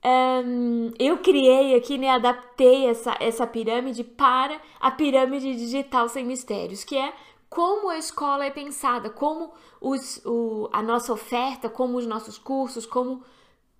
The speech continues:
tudo é pensado. Então, nós temos os cursos online, que são cursos, tem cursos gratuitos, tem cursos a preços acessíveis. Os cu-,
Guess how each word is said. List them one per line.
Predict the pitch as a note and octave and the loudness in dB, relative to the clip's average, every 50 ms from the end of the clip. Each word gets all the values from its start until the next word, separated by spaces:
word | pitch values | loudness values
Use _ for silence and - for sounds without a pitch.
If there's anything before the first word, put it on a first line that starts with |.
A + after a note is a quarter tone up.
| _ _ _ _ _ _ _ _ - | _ _ _ _ _ _ _ _ -6
tudo | D#4 E4 E4+ E4+ E4+ D#4+ - | -2 -2 0 0 0 -2 0
é | - C4+ | -2 -4
pensado. | C4 C#4 C4 B3+ B3 B3 - F#3+ C#3 D3 - F#3+ G#3+ | -4 -4 -6 -6 -6 -4 -4 -4 -4 -4 -4 -4 -6
Então, | G#3+ C#4 C4+ C4 | -4 -2 -4 -2
nós | C4+ C#4 C#4 - | -2 -4 -6 -6
temos | D#4 C#4 C4+ C4+ B3+ | -6 -6 -6 -6 -6
os | C4+ B3 - | -8 -10 -8
cursos | - C#4+ D4 D4 C#4+ C#4 A#3+ B3 | -6 -6 -6 -4 -6 -6 -2 0
online, | B3 A#3 A3 A3 G#3 G3+ G#3 A3+ B3 C#4 E4+ G4 - - _ _ _ _ _ - | 0 0 0 0 0 0 0 -2 -4 -8 -10 -12 -16 -18 _ _ _ _ _ -10
que | - C4+ | -10 -10
são | C4 - C4+ A#3+ A#3 A3+ G3+ G3 - - _ | -6 -2 -2 -2 -2 -2 -6 -10 -16 -20 _
cursos, | - - B3+ B3 A#3 A3+ A#3+ A#3 - | -4 0 2 2 2 0 -4 -8 -6
tem | A#3+ A3+ A3 | -6 -6 -6
cursos | A3 A3+ A3 G#3+ - A3 G3+ | -4 -6 -6 -6 -6 -12 -12
gratuitos, | F#3+ G3 F#3+ F#3+ G3 - C4 C4+ C4 B3 B3 A#3 | -10 -8 -8 -8 -8 -8 -6 -6 -6 -6 -8 -6
tem | - A#3 A3 A3 | -4 -4 -4 -2
cursos | A3 A#3 A3+ G#3+ A3 - G#3 - - - _ _ - _ _ _ _ _ _ _ _ _ _ - | 0 -2 -2 -2 -2 -10 -12 -14 -16 -20 _ _ -20 _ _ _ _ _ _ _ _ _ _ -4
a | - A3+ | -4 -4
preços | A3+ - A#3+ A3+ A3+ A3+ A3+ A3 | 0 6 6 6 6 6 2 -2
acessíveis. | G#3+ G#3 - A3 G#3+ G#3+ - - C4+ C4+ B3+ C#4+ C4+ C4 | -4 -2 -2 -4 -4 -4 -6 -6 -6 -4 -4 -6 -8 -8
Os | C4 C4 - | -14 -18 -18
cu-, | - - - - | -18 -20 -20 -16